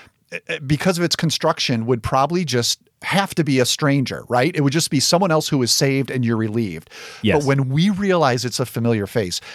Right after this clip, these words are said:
Speaker 1: that is the point of convergence for me, where everything comes together and I just, your breath, like, you just let out your breath, like, wow, 'cause you understand the journey that all of these characters have been in. Then from
Speaker 2: Yeah.
Speaker 1: that point, the trajectory,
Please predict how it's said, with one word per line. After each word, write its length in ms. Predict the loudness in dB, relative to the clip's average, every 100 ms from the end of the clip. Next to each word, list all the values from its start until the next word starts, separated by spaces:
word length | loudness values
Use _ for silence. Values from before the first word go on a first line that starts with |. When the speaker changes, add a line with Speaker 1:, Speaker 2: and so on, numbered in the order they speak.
| -20 _
Speaker 1:
that 440 | -6 0 2 2 2
is 160 | 0
the 140 | 2 0
point 400 | 2 2 2 2
of 160 | -2
convergence 920 | 0 0 0 4 4 2 0 -2 -2 -4 -8 -20 -20
for 240 | -4 0
me, 440 | 2 2 0 -4 -12 -18 -4
where 180 | -2 0
everything 300 | 2 2 0
comes 240 | 0 -2 -2
together 340 | 0 0 0
and 140 | -2 -4
I 60 |
just, 240 | -4 -6 -6
your 140 | -6
breath, 580 | -4 0 2 2 -2 -6
like, 220 | -2 -2 -4
you 260 | -6 -4
just 140 | -4 -2
let 220 | 0 2
out 140 | 2
your 140 | 0 -2
breath, 340 | 0 0 0
like, 160 | -6 -4
wow, 540 | 0 2 2 -2 -8 -16 -20 -12
'cause 160 | -2 0
you 120 | 2
understand 960 | 2 2 0 -2 0 2 2 0 -4 -8
the 220 | -8 -2 -2
journey 720 | 2 4 4 4 0 -2 -10 _
that 180 | -2 -2
all 240 | 0 0 0
of 80 | -2
these 160 | -4
characters 440 | -2 -2 0 -4 -2
have 160 | 0
been 220 | 0 -2
in. 140 | -4 -12 -18 -20 -10
Then 180 | -2 -2
from 200 | 2 2 2
Speaker 2:
Yeah. 60 |
Speaker 1:
that 120 | 0
point, 280 | 0 0 0
the 80 | 0
trajectory, 760 | 0 0 0 -2 -2 -2 -2